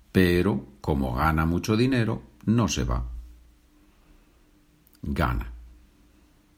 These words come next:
Número dieciocho. Creo que ha habido un accidente, por eso se ha estrechado el espacio para pasar.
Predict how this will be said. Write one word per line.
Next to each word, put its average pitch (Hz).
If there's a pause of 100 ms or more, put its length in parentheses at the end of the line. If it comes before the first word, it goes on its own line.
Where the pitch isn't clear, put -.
(3750)
Número 135
dieciocho. 104 (1200)
Creo 117
que 113
ha 107
habido 120
un 120
accidente, 90 (160)
por 85
eso 117
se 82
ha 92
estrechado 101
el 90
espacio 87
para 78
pasar. -